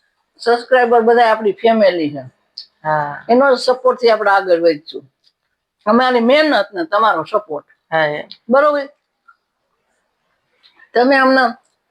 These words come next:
Speaker 1: જેટલા આગળ લેવરાઈશો ને તમારે માથે છે અમારે. અમે મહેનત કરતા રહેવું ને તમે અમને આગળ વધારતા જાઓ. બરોબર?
Speaker 2: બરોબર, બરોબર.
Speaker 1: તમે અમારો ફેમિલી નંબર જ છો.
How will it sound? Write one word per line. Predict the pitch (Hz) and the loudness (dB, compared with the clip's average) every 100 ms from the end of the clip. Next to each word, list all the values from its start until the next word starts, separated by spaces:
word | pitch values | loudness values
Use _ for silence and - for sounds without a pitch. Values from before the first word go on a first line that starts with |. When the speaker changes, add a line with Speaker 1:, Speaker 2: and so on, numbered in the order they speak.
| _ _ - | _ _ -4
Speaker 1:
જેટલા | 220 254 | 0 2
આગળ | 240 240 233 | 0 0 0
લેવરાઈશો | 220 240 240 240 226 | 2 4 4 4 2
ને | 196 175 | -4 -4
તમારે | - 226 202 180 | 0 0 2 2
માથે | 170 175 160 175 175 156 | 0 -4 -4 -2 0 -2
છે | 165 170 | 0 0
અમારે. | 156 151 - _ _ _ _ _ _ | 0 -6 -16 _ _ _ _ _ _
અમે | 202 226 | -2 2
મહેનત | 240 285 254 240 | 2 2 -2 -2
કરતા | 269 277 220 | -4 -2 -2
રહેવું | 190 170 165 | 0 0 -4
ને | |
તમે | 170 214 202 | -2 0 0
અમને | 202 190 | 0 -2
આગળ | 190 226 254 - - | -2 -2 -4 -12 -4
વધારતા | 190 185 165 156 143 | -2 0 -2 -2 -4
જાઓ. | 117 - - _ _ _ _ _ _ _ _ _ _ | -4 -14 -18 _ _ _ _ _ _ _ _ _ _
બરોબર? | 214 285 247 185 - _ _ 170 | 0 2 0 -2 -8 _ _ -6
Speaker 2:
બરોબર, | 170 160 160 | -4 -4 -8
બરોબર. | 202 160 160 _ _ _ _ _ _ - | -6 -6 -8 _ _ _ _ _ _ -4
Speaker 1:
તમે | 220 | 0
અમારો | 220 214 202 | 2 2 0
ફેમિલી | - 240 240 226 | 0 2 4 4
નંબર | 214 208 202 175 | 2 0 0 0
જ | 156 | -4
છો. | - 175 127 | -4 -4 -4